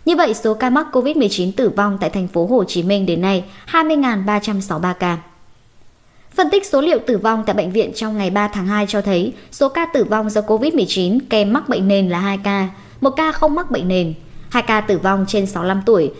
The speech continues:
và một ca tử vong trong độ tuổi từ năm mươi mốt đến sáu mươi lăm. Tính đến đầu ngày bốn tháng hai, Thành phố Hồ Chí Minh có một ngàn năm trăm linh năm ca mắc covid mười chín nằm viện, năm ca cách ly tập trung, hai ngàn không trăm chín mươi tám ca cách ly tại nhà.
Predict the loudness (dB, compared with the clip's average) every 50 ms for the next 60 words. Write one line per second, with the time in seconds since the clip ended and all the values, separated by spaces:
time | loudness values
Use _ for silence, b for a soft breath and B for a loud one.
0 | B B 2 4 4 2 2 0 0 0 0 0 0 2 2 2 2 0 0 -2
1 | 0 0 2 2 2 2 2 2 2 2 2 0 0 0 0 2 2 2 2 2
2 | 0 0 -2 -2 -2 -2 -2 -2 0 0 -2 -2 -6 -12 -20 -20 b b b b
3 | b b b b b b b 4 4 4 4 4 4 4 4 4 4 4 4 2
4 | 2 0 0 0 0 0 2 2 2 2 0 -2 B B B 0 2 2 4 4
5 | 4 4 2 2 0 0 2 4 4 2 2 2 2 2 2 2 2 2 2 2
6 | 2 2 0 0 0 0 0 2 2 2 2 2 0 -2 -2 -2 0 0 2 0
7 | 0 0 0 -2 0 0 0 0 2 0 0 0 -2 0 0 0 0 0 0 0
8 | 0 0 -2 -6 B B B B B 2 4 4 2 2 0 -2 0 0 0 2
9 | 2 2 2 2 0 -4 -4 -2 0 0 0 0 -4 -8 B B B B B B
10 | 2 4 4 4 4 2 2 0 0 0 0 0 -2 -2 -2 0 -2 -2 0 -2
11 | -2 -4 -2 -2 0 0 2 0 0 -2 -2 0 2 2 2 2 0 -2 -2 -2
12 | 0 0 -2 -2